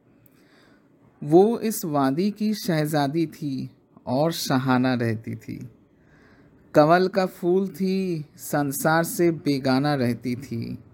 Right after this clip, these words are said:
नज़र से दूर मिसले नखते मस्ताना रहती थी।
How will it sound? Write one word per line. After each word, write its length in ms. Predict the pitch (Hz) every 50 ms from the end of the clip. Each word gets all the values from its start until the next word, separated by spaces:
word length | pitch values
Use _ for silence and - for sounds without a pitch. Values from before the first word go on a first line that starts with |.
| - - - - - - - - _ _ - - - - - - - - - - -
नज़र 480 | 147 147 151 156 160 160 170 196 214 214
से 260 | 208 - - 208 180
दूर 540 | 165 151 151 156 160 165 160 151 147 135 131 - _ _ _ _ _ _ -
मिसले 520 | 143 151 175 175 - 180 170 165 170 165 160
नखते 800 | 156 156 151 147 147 - 156 151 143 - 170 165 165 156 151
मस्ताना 640 | 143 139 135 131 - - - - 131 127 127 139 156
रहती 420 | 151 135 127 120 113 117 - 123 120
थी। 440 | 117 - - 127 123 123 - 120